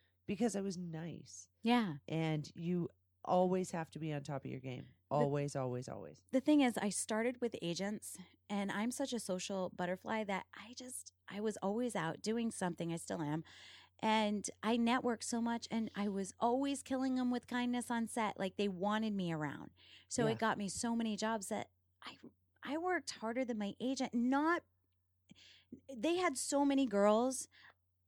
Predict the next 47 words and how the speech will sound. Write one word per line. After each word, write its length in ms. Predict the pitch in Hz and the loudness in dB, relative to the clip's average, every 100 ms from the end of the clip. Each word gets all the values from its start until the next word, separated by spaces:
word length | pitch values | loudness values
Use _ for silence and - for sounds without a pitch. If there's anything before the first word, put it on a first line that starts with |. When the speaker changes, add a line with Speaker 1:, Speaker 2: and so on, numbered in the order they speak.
| 220 | -2
Speaker 2:
and 140 | 233 | 2
you're 160 | 220 285 | 2 2
a 60 | 277 | 4
dime 240 | 240 220 | 4 2
a 40 | 180 | 2
dozen. 480 | 165 156 156 - - _ _ | 0 0 -8 -18 -20 _ _
Speaker 1:
Yeah. 100 | 226 | 2
Speaker 2:
You 160 | 247 311 | 4 4
are 140 | 190 | 4
a 80 | 160 | 4
dime 280 | 185 185 214 | 2 2 2
a 60 | |
dozen. 400 | 196 175 170 160 - - - - | 0 -2 -4 -8 -10 -20 -20 -10
So 260 | - 302 - | 2 4 4
I 80 | 262 | -2
kind 260 | - - 381 | -6 -4 -4
of 40 | 415 | -2
fell 200 | 269 262 | -2 2
off 240 | 247 247 | 0 0
the 140 | 226 - | -6 -2
agent's 540 | 214 233 262 254 - | 0 2 0 -2 -6
path, 500 | - 240 254 302 - - | -10 -6 -4 -4 -6 -8
and 160 | 226 226 | -4 -2
I 180 | 233 214 | -2 -2
booked 300 | 240 240 - | -4 -6 -4
all 180 | 208 220 | -2 0
my 220 | 220 214 | 0 0
own 140 | 208 208 | 0 -2
shit. 400 | - 262 220 - | -2 -2 -4 -6
So 420 | - 220 214 202 - - - | -2 2 2 0 -8 -20 -12
you 220 | 233 294 | 4 4
just 160 | 392 427 | 6 4
gotta 160 | 359 311 | 2 2
figure 300 | - 269 254 | 0 2 4
out 120 | 202 | 4
what 160 | 214 | 2
works 320 | 190 190 - 180 | 2 -2 -2 -6
with 160 | 185 | -6
you. 140 | 170 151 | -2 -2
You 240 | 175 339 | 2 4
might 220 | 311 330 | 4 2
not 180 | 262 220 | 0 -4
have 220 | 208 254 | -2 -2
a 60 | 262 | 0
lot 180 | 233 208 | 0 -2
of 60 | |
time 500 | 202 262 277 226 220 | -2 -2 0 0 -2